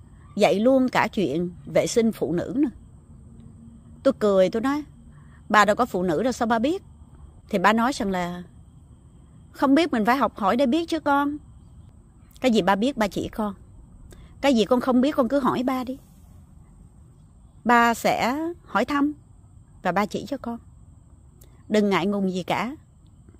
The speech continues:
Bất kể chuyện gì nha con. Chứ đừng có âm thầm rồi làm. Rồi lỡ nó sai đi, ảnh hưởng tới sức khỏe thì không tốt."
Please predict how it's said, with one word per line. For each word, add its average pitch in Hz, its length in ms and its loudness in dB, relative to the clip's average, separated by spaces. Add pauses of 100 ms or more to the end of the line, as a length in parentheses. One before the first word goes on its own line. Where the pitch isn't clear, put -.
(600)
Bất - 220 -2
kể 196 140 4
chuyện 185 260 -2
gì 185 140 -2
nha 190 220 -4
con. 226 200 -8 (760)
Chứ - 80 -2
đừng 226 200 2
có 254 80 0
âm 233 240 0
thầm 185 260 -2
rồi 170 140 -2
làm. 170 300 -4 (560)
Rồi 190 120 2
lỡ 156 160 4
nó 240 100 -2
sai 226 320 0
đi, 214 360 -2
ảnh 160 180 -4
hưởng 196 220 2
tới 247 120 -2
sức - 160 -4
khỏe 143 220 2
thì 240 100 -2
không 214 220 0
tốt." 294 300 2